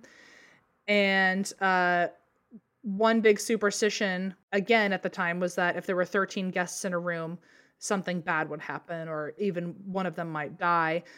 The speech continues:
So to prove it wrong, the whole point of the Thirteen Club was for, on the thirteenth every month, thirteen people, thirteen members of this group would dine together and, uh,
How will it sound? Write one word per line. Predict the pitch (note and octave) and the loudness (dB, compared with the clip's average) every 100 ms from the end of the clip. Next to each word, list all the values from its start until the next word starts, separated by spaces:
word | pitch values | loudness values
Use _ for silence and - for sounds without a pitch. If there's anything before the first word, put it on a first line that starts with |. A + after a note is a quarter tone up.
| - | -18
So | - A3 G3+ | 2 4 6
to | A3+ | 4
prove | - A#3+ G3+ | 4 6 6
it | G3 F#3+ | 4 2
wrong, | A3 G3+ G3 | 4 4 2
the | F3+ | 0
whole | - G3 | 2 0
point | - G3+ | 0 -2
of | F#3 | 0
the | F#3 | -2
Thirteen | G#3 F#3+ G3+ F#3+ | 0 0 -2 -6
Club | F#3 F#3+ F3 | -2 -2 0
was | F3+ - | -4 -4
for, | - F3+ E3+ E3+ _ | 0 2 2 0 _
on | A3 A#3+ | 2 2
the | A3+ | 2
thirteenth | A3 A3 G#3+ - - G3+ F#3+ - | 4 4 4 2 0 0 0 0
every | F#3 F3+ | 0 0
month, | F#3 F3 F3 - - - _ - | 0 0 -2 -6 -12 -20 _ 4
thirteen | G#3+ G#3 - A#3 G3+ | 6 6 2 2 2
people, | - G3+ G3+ F3 E3 | 0 -4 0 0 0
thirteen | G#3+ G#3 A#3 G3 | 2 2 2 0
members | F#3 F#3 F3+ F3+ | 0 2 2 0
of | E3+ | -2
this | F3+ - | -4 -4
group | F#3 F3+ E3+ - _ | 0 0 -2 -10 _
would | G#3 G3 E3+ | 4 4 4
dine | G3+ G#3+ A3+ | 4 6 6
together | A3 F3+ E3+ D#3+ D3 D#3 - _ _ _ _ _ _ _ _ - - | 2 0 0 0 -2 -4 -8 _ _ _ _ _ _ _ _ -14 -4
and, | F#3+ F#3+ F#3 F#3 | 2 4 4 4
uh, | F#3 F3 E3 D#3+ | 2 4 2 0